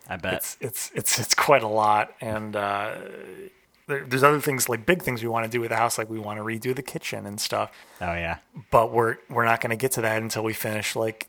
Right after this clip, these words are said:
Speaker 2: this top floor, and I don't know. It's, it's pretty crazy. It's just, it's just all just time management. Like, it's, there's just so much time that is needed to do it, and
Speaker 1: Yeah.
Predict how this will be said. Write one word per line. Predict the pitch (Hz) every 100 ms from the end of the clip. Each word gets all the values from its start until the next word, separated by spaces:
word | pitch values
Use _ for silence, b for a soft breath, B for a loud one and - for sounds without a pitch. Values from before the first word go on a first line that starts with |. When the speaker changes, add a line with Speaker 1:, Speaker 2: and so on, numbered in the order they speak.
| _
Speaker 2:
this | 135 - -
top | - 180 -
floor, | - 117 113 110 110 110
and | 110 107 107 104 101 _ _ _ _
I | 120 110
don't | 113
know. | 113 -
It's, | 113 - - - - _ b b b b b _
it's | -
pretty | - 151
crazy. | 123 120 113 117 127
It's | 131 -
just, | 147 -
it's | -
just | 156 -
all | 123 147
just | 120 117 - _ -
time | - 107 120 110
management. | 92 95 101 101 110
Like, | 98 95
it's, | 95 - - -
there's | - 101
just | 107 -
so | - 107
much | 107 - -
time | 107 101 107
that | 98 104 - _
is | 113 104
needed | 101 104 98
to | 107
do | 98 101 101
it, | 101 107
and | 98 95 98 - _ _ -
Speaker 1:
Yeah. | 98 90 87